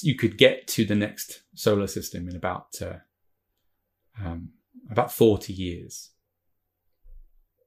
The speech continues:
So that would be in, within one scientist's lifetime. You know, if you launched it as a grad student when you were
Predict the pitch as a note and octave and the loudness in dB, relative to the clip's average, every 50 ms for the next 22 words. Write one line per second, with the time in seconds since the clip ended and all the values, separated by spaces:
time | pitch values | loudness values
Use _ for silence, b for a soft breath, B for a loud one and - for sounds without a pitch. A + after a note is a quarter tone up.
0 | _ _ _ _ _ _ _ _ _ _ _ _ _ _ _ - - A#2 B2+ B2+ | _ _ _ _ _ _ _ _ _ _ _ _ _ _ _ 0 4 6 6 6
1 | C3+ B2 G2+ - B2+ A#2+ A#2+ A#2 A2 A2 G#2+ G2+ A2 G#2 G2+ G2 G#2+ G2+ F#2+ - | 6 6 4 6 6 8 8 8 8 6 6 6 6 4 6 4 4 4 4 2
2 | G#2 G2 F#2+ F2+ E2+ E2+ E2 - - G2 F#2 F#2 - - - D#2 D#2+ E2+ F2+ F#2+ | 2 0 0 0 -4 -6 -10 -10 -8 -8 -8 -8 -10 -12 -14 -14 -12 -10 -6 -6
3 | G2 - - B2+ A#2 A2+ A2+ A2+ G#2+ G2 - - G#2 G2 F2+ F#2 - - F#2 F#2+ | -4 2 4 6 10 10 10 10 10 4 -2 -2 -2 -2 -2 -4 -2 0 0 0
4 | F#2 - - - G2 F#2 F#2 F#2 F#2+ F2+ F#2 F#2+ G2 F#2+ - - - | 0 -4 -8 -6 -6 -6 -6 -8 -8 -8 -8 -8 -10 -10 -12 -16 -18